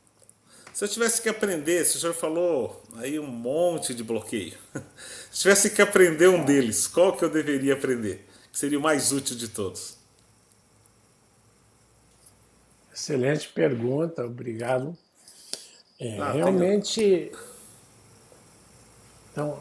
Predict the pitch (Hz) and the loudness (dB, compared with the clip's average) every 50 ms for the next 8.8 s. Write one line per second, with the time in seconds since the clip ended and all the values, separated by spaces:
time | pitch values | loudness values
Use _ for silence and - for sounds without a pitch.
0 | 123 - 156 156 147 139 135 127 117 127 190 254 247 208 147 127 123 113 113 - | -8 -6 -4 -2 -2 -2 -2 -2 -2 0 0 0 0 0 -2 -4 -6 -8 -10 -14
1 | 139 131 - - - - _ _ _ _ _ _ _ _ _ _ _ _ _ _ | -18 -20 -20 -20 -20 -20 _ _ _ _ _ _ _ _ _ _ _ _ _ _
2 | _ _ _ _ _ _ _ _ _ _ _ _ _ _ _ _ _ _ _ _ | _ _ _ _ _ _ _ _ _ _ _ _ _ _ _ _ _ _ _ _
3 | 120 131 147 175 175 156 165 170 156 - 104 117 120 135 147 - - - - - | 4 6 6 6 6 6 4 2 2 2 2 4 4 4 2 0 -6 -14 -18 -20
4 | - - - - - - - - - - 139 160 185 180 147 147 139 - - 127 | -20 -20 -20 -20 -20 -12 -4 0 0 2 2 2 0 0 -2 -4 -4 -4 -6 -6
5 | 101 101 110 - - - - - - - - - - - - - - - - - | -8 -10 -14 -20 -20 -20 -20 -20 -20 -20 -20 -20 -20 -20 -20 -20 -20 -20 -20 -20
6 | - - - - - - - - - - - - 180 208 202 202 202 220 233 226 | -20 -20 -20 -20 -20 -20 -20 -20 -20 -12 0 2 4 4 6 10 12 12 12 12
7 | 220 214 220 214 - - - 254 226 185 180 196 196 180 139 - - 143 143 143 | 12 10 8 6 4 0 -2 -2 0 2 6 6 6 6 4 2 -2 -4 -4 -6
8 | - 151 143 143 147 143 143 139 143 147 147 151 160 165 170 180 | -4 0 2 4 6 6 6 6 4 2 2 0 -2 -4 -6 -6